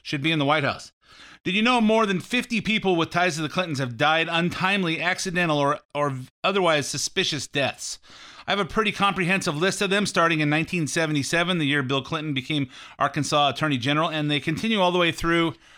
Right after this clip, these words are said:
about three weeks ago. So let's start. Number one, Susan Coleman died February fifteenth, nineteen seventy-seven. Coleman was rumored to be a mistress of Bill's while he was Arkansas Attorney General.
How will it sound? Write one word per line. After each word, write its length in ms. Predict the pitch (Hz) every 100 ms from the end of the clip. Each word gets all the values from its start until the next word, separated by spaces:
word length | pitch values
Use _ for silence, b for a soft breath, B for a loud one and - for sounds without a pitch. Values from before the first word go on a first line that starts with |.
| b
about 440 | 151 131 160 170 -
three 200 | 160 156
weeks 320 | 151 147 -
ago. 280 | 113 107 - - B B
So 160 | - 160
let's 180 | 202
start. 380 | - - 180 131 - _ b b
Number 320 | 151 208 226
one, 380 | 214 208 214 170
Susan 440 | 120 - 226 208 196
Coleman 520 | 208 220 202 139 127 - -
died 280 | 190 202 160
February 400 | 202 202 196 185
fifteenth, 680 | 196 202 - 214 196 - - _ -
nineteen 400 | 175 202 208 185
seventy-seven. 720 | 196 185 175 - 185 151 101 B B B _
Coleman 340 | 220 262 269
was 180 | 233 190
rumored 280 | 202 233 214
to 80 | 170
be 120 | 180
a 60 | 165
mistress 460 | 196 214 185 165
of 200 | 151 123
Bill's 300 | 113 156 180
while 140 | 165 175
he 100 | 180
was 160 | 165
Arkansas 460 | 160 180 185 151 175
Attorney 300 | - 170 175
General. 420 | 165 202 143 -